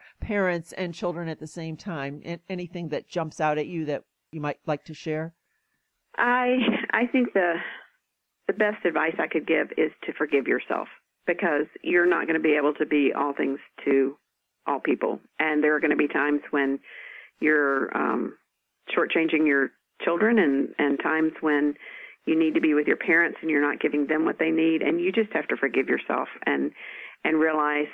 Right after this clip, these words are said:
Speaker 2: that, um, you know, there may be, this may be a phase of life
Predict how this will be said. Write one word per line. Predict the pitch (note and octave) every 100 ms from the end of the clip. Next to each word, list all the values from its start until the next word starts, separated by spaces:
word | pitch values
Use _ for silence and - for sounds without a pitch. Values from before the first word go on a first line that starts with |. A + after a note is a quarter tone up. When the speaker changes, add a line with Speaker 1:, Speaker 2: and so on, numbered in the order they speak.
| -
Speaker 2:
that, | C#3+ C#3+ - - -
um, | D#3 C#3+ C3+ A2+ - _ _ _ _ _ _ _ _
you | - D#3+
know, | D3+ D#3
there | F3
may | F#3
be, | F3 E3 C#3+
this | - E3+
may | F3 D#3+
be | D#3
a | D3
phase | C#3+ C#3+
of | D3
life | C#3 C3+